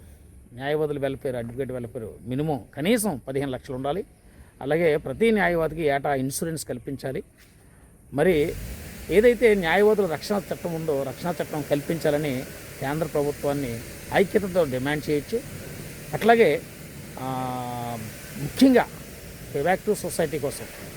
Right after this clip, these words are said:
బాబాసాహెబ్ అంబేద్కర్ ఆశించినటువంటి పేబ్యాక్ టు సొసైటీ కోసం మన వంతు మనం ఒక నిర్మాణం చేద్దాం. ఎందుకంటే వ్యక్తిగత ప్రయోజనాల కోసం కాకుండా వ్యవస్థలో ఒక మార్పు కావాలనేది ఏఎఫ్ ముఖ్య లక్ష్యం. ఇంచేతే గత పదకొండేళ్లుగా ఏ రాజకీయ పార్టీకి సంబంధం లేకుండా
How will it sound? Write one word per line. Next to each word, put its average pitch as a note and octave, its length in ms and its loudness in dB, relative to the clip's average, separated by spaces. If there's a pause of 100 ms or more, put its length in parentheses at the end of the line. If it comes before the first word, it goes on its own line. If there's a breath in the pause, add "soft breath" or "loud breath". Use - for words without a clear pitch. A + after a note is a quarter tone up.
(360)
బాబాసాహెబ్ E3 440 4
అంబేద్కర్ D#3+ 360 2
ఆశించినటువంటి C#3 540 -2
పేబ్యాక్ D#3 340 2
టు D#3 160 0
సొసైటీ C#3+ 380 -2
కోసం B2+ 420 -2
మన F#3 140 4
వంతు C#4 260 6
మనం F#3 220 2 (540)
ఒక D#3+ 120 -4
నిర్మాణం D#3+ 420 2 (100)
చేద్దాం. D3 240 0 (1200)
ఎందుకంటే G#3+ 600 8
వ్యక్తిగత F3+ 440 0
ప్రయోజనాల F3+ 320 2
కోసం D#3 300 -4
కాకుండా D#3 300 0
వ్యవస్థలో G#3 480 6
ఒక F3 120 0
మార్పు F3 420 2
కావాలనేది F3 800 2 (500)
ఏఎఫ్ F#3+ 300 6
ముఖ్య D#3+ 300 2
లక్ష్యం. - 260 2 (920)
ఇంచేతే F#3 500 4 (420)
గత D#3 60 0
పదకొండేళ్లుగా G#3+ 760 6
ఏ D#3+ 140 4
రాజకీయ F#3+ 340 2
పార్టీకి F3 360 -2
సంబంధం E3 400 -4
లేకుండా F3+ 320 0